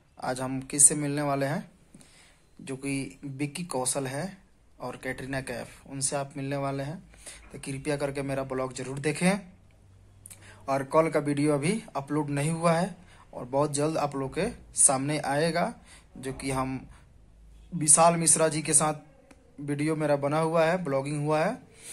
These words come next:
और एलिना खान जो रसिया के हैं, उनके साथ मेरा बना हुआ है, कल धर्मशाला में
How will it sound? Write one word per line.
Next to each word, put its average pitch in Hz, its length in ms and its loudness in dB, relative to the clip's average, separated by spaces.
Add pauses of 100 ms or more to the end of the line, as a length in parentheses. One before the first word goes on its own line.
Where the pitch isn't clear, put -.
(380)
और 139 380 0
एलिना 151 340 2
खान 160 300 0
जो 139 400 -2 (300)
रसिया 156 340 6
के 160 100 0
हैं, 170 180 0 (280)
उनके 143 200 -4
साथ 139 200 -2
मेरा 135 200 -2
बना 139 220 0
हुआ 156 220 0
है, 165 80 -4
कल 160 300 -2 (600)
धर्मशाला 143 480 2
में 175 220 0